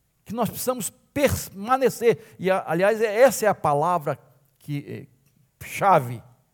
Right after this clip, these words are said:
de João quinze. Permanecer. Permanecer. Permanecer.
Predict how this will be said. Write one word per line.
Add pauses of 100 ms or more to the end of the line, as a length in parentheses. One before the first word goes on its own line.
(420)
de
João
quinze. (760)
Permanecer. (960)
Permanecer. (300)
Permanecer.